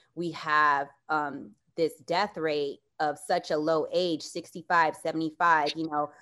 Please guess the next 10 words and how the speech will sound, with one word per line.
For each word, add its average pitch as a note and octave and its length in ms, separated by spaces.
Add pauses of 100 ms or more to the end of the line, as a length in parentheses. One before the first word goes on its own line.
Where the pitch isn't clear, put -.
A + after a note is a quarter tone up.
(140)
we're, D#3+ 480
we're E3 200
dying E3+ 800
because E3 400
we're E3 260
eating F#3+ 400
all G#3 240
these A3 220
bad D#3+ 400 (100)
processed D#3+ 640